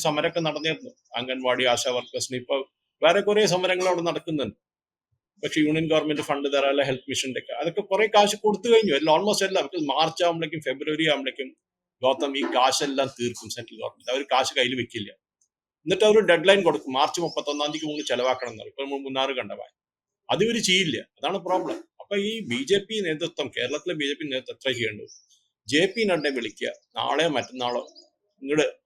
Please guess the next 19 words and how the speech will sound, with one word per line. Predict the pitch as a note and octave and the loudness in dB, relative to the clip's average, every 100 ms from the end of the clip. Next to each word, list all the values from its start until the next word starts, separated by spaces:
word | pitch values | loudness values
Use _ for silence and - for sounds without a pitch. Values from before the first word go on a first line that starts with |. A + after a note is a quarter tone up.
| _ D3 - | _ _ -4
തിരുവനന്തപുരത്തേക്ക് | C3 D3+ D#3 D3+ C3+ G#2 | -2 0 -2 -4 -4 -4
വരിക, | - - _ _ _ - | -4 -10 _ _ _ -4
ഈ | F#3 | 0
സമരപ്പന്തലിൽ | D3+ C#3 C#3+ C#3+ C#3 C#3 | 2 2 -2 -4 -4 -4
വന്നിരിക്കുക, | B2+ A2+ A2 G#2 - - _ _ - | -4 -6 -8 -10 -12 -14 _ _ 2
കയ്യിലുള്ള | D#3 F#3+ F3+ D3+ | 4 4 4 2
അക്കൗണ്ട്സ് | - D3 D3+ C3+ | 2 -2 -2 -2
എല്ലാം | B2+ A#2+ | -2 -4
കൊണ്ടുവരിക, | A#2 G#2+ A2+ - B2 | -6 -8 -10 -8 0
മാധ്യമപ്രവർത്തകരുടെ | C3 D3 E3 D#3+ D3 C#3+ C#3+ C#3 C3+ | 0 2 -2 0 -2 0 -2 -2 -4
മുമ്പിൽ | C#3+ E3+ D3 | -4 0 0
വെച്ച് | - - _ _ - C#3+ | -2 -8 _ _ 0 4
ആ | C#3 | 4
അക്കൗണ്ട്സ് | D3+ D#3 - - | 4 0 -2 -6
പ്രസന്റ് | A2+ C3 A#2+ A#2 | -6 -4 -4 -4
ചെയ്യുക, | G2 - _ _ _ - | -6 -10 _ _ _ 2
വീണ | F3+ A3 G#3 | 6 6 8
ജോർജിനെ | G#3 F#3+ F#3 | 6 6 2
വിളിക്കുക | D3 - A2 | 0 -2 -6